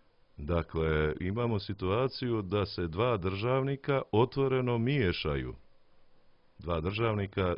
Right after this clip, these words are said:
država koje su po ustavu, zakonu sekularne, gdje su crkva i država odvojene, doduše u Grčkoj to nije slučaj, otvoreno se miješaju u poslove kanons-, jedne kanonske pomjesne pravoslavne crkve, u ovom slučaju Srpske pravoslavne crkve.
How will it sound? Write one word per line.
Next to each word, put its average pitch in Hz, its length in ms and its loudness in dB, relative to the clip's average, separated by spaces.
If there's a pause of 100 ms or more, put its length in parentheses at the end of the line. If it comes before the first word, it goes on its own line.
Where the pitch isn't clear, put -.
država 98 520 0
koje 90 260 -2
su 82 220 -4
po 87 140 -4
ustavu, 87 640 0
zakonu 95 520 0
sekularne, 76 680 0
gdje 73 180 -4
su 82 180 -6
crkva 95 400 -2
i 85 80 0
država 85 440 -2
odvojene, 98 420 0
doduše 98 320 -4
u 98 40 -2
Grčkoj 95 300 -2
to 95 120 -2
nije 87 160 0
slučaj, 120 380 -2 (720)
otvoreno 143 560 2
se 113 180 0
miješaju 139 720 0
u 90 140 2
poslove 127 720 0 (800)
kanons-, 113 520 2
jedne 107 400 2
kanonske 104 540 2
pomjesne 98 520 0
pravoslavne 90 600 0
crkve, 87 400 -2
u 82 100 2
ovom 85 220 0
slučaju 80 440 -2
Srpske 76 320 -6
pravoslavne 73 600 -4
crkve. - 340 -12